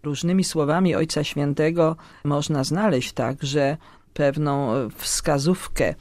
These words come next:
poszukiwanie rozwiązań i poszukiwanie jakiegoś porozumienia. To, co mówi Kontakt, siłą, przemocą nie rozwiąże się żadnego konfliktu. Wydaje się,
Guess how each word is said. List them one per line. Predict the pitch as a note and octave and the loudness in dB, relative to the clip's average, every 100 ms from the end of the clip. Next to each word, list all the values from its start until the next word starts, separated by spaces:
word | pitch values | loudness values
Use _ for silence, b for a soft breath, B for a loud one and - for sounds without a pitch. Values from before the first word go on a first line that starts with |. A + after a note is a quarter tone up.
| - | -2
poszukiwanie | D#3+ - D#3 D3+ E3 F3+ E3 - | 0 2 2 2 2 2 0 0
rozwiązań | D#3+ D#3 E3 D#3+ D3 D3+ F3+ F3+ G3+ A3+ B B B _ | 0 2 2 2 0 0 0 2 0 0 B B B _
i | E3 D#3+ | 0 0
poszukiwanie | E3+ E3 F3+ - D#3 E3 F#3+ F#3+ F#3+ B F3+ B | -2 -2 -4 -2 -2 0 0 0 0 B -18 B
jakiegoś | D#3 D#3+ F3 F3 E3+ | 0 2 2 0 0
porozumienia. | - E3+ E3 F#3 A3+ G3 C3 | 2 2 2 4 4 4 2
To, | D3+ | -2
co | D3+ G3 | 0 2
mówi | F3+ | 2
Kontakt, | D3+ F3+ F#3 E3+ | 0 -2 -2 -2
siłą, | - - G#3 F#3+ C3+ C3 B B B | 0 2 4 4 2 0 B B B
przemocą | - E3 E3 G3 G3 | -2 2 2 2 2
nie | F#3 | 4
rozwiąże | F3 D#3+ F3 F3 | 4 0 -2 -2
się | E3 D#3+ | -2 0
żadnego | D#3 D#3 D#3+ | 0 2 0
konfliktu. | D#3+ F3 - B3 - A2+ | 0 0 2 0 0 -6
Wydaje | B2+ C3 G3 F3 | 0 2 4 2
się, | - B2 | 0 -4